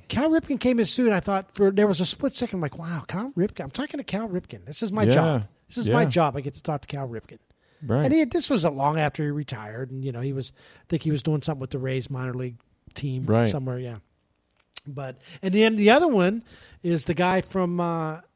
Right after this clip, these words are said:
Speaker 1: uh, and I, I say the guy 'cause I don't remember his name now, but the guy who wrote and directed Sandlot came into the
Speaker 2: Yes,
Speaker 1: studio.
Speaker 2: and, and I believe he brought P F Flyers.
Speaker 1: P F Flyers, and, yeah, got our shoe
Speaker 2: And,
Speaker 1: sizes and sent 'em. We,
Speaker 2: and
Speaker 1: all he
Speaker 2: also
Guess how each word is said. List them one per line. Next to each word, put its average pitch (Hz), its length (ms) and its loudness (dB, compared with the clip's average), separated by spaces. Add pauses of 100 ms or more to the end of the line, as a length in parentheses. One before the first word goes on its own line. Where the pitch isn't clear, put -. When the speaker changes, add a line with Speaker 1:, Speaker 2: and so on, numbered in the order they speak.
(420)
Speaker 1:
uh, 151 220 -12
and 170 140 -4
I, 160 300 -4
I 151 60 -4
say 165 200 -2
the 127 120 -6
guy 165 240 -2
'cause 127 160 -8
I 147 60 -2
don't 143 160 -2
remember 139 280 -4
his 123 140 -8
name 170 140 -2
now, 147 100 -2
but 131 100 -4
the 160 80 -4
guy 220 160 4
who 202 100 6
wrote 202 400 4
and 175 280 0
directed 180 400 0
Sandlot 196 540 -4 (640)
came 156 140 -2
into 139 140 0
the 113 40 8
Speaker 2:
Yes, 110 240 4
Speaker 1:
studio. 123 320 -6
Speaker 2:
and, 107 280 0
and 107 360 -2
I 101 60 2
believe 107 600 0
he 117 120 0
brought 101 480 4 (600)
P 113 200 2
F 127 140 2
Flyers. 98 680 0
Speaker 1:
P 151 180 -2
F 156 100 -4
Flyers, 175 500 -4
and, 143 500 -8
yeah, 170 180 -4 (180)
got 156 180 -2
our 156 60 0
shoe 101 140 -2
Speaker 2:
And, 92 80 4
Speaker 1:
sizes 175 400 0
and 165 100 -6
sent 160 180 -4
'em. 165 120 -6 (140)
We, 202 120 4
Speaker 2:
and 247 80 4
Speaker 1:
all 220 240 8
he - 60 8
Speaker 2:
also 294 100 10